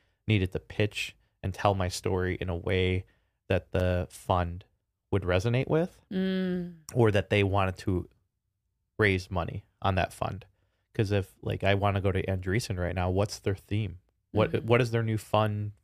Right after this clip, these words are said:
Speaker 1: forty? Like, what's it, what's it meant to, to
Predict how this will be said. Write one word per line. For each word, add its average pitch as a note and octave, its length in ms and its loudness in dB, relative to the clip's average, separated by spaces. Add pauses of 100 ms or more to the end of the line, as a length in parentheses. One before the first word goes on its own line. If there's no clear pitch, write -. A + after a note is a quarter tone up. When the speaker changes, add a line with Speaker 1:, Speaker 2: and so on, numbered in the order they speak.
(120)
Speaker 1:
forty? G#2+ 380 -2 (640)
Like, G2+ 220 2
what's G#2+ 220 2
it, - 180 0 (120)
what's G#2+ 280 2
it G#2+ 160 0 (640)
meant G#2 440 2 (160)
to, G#2+ 180 -2 (180)
to G2 340 0